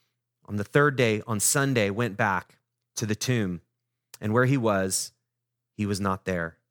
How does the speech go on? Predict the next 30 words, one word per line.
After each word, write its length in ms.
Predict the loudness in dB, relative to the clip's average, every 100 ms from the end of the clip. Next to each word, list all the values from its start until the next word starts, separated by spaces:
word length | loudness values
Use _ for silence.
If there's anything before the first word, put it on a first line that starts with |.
| -10
There's 160 | -8
a 40 | -4
picture 320 | -4 -2 -2
here 240 | 2 2
of 100 | 0 _ _ _
what 120 | -4
the 60 | 0
garden 340 | 4 4 4
tomb 280 | 0 0 0
could 100 | 0
have 100 | 0
looked 220 | 2 2
like 220 | 0 0 -2
in 80 |
Jerusalem. 640 | 0 2 2 0 -2 -4 -4 -12 _ _ _ _ -20 -4
And 100 | 0
some 160 | 2 4
believe 280 | 4 4
this 200 | 4 2
was 140 | 0 2
the 100 | 4
actual 320 | 4 2 -4
tomb 280 | -2 0 2
where 100 | 0
Jesus 420 | 0 -2 0 0
laid. 260 | 2 2 2
And 80 |
you 100 | 0
could 140 | 0 0
imagine 440 | 2 2 2 0